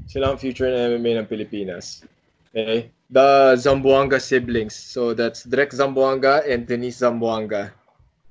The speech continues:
Okay? Those are, those are, ang tawag dito?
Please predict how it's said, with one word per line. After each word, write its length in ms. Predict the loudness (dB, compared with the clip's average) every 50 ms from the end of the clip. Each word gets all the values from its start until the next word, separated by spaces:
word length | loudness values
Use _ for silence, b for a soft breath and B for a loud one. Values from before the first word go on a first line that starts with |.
| -20 -20 -20 -14 -6
Okay? 240 | -4 -2 0 0 0
Those 240 | 0 0 0 2 2
are, 640 | 2 4 4 4 4 4 2 2 0 0 0 -2 -2
those 320 | -2 0 0 0 2 2
are, 600 | 4 4 4 2 2 0 0 0 0 -2 -4 -6 _ _ _ _ -10 -10
ang 80 | -6
tawag 240 | -2 0 0 0 -2
dito? 320 | -4 -2 -2 -2 -2 -4